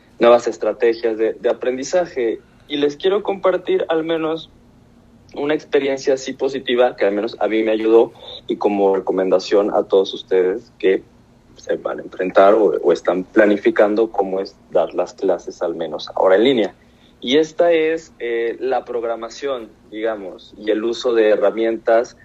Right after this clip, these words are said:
eh, un poco, no alternativas, pero sí de, de apoyo a lo que podría ser Meet o a lo que podría ser Zoom.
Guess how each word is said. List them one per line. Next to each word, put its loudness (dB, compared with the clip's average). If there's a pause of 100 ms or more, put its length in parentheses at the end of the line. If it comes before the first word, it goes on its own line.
(420)
eh, 2
un -6
poco, 2
no 4
alternativas, 4
pero 4
sí -2
de, 6
de 2
apoyo 6
a 4
lo 2
que -12
podría 2
ser -4
Meet 0
o 2
a 4
lo 0
que -18
podría 0
ser -8
Zoom. -2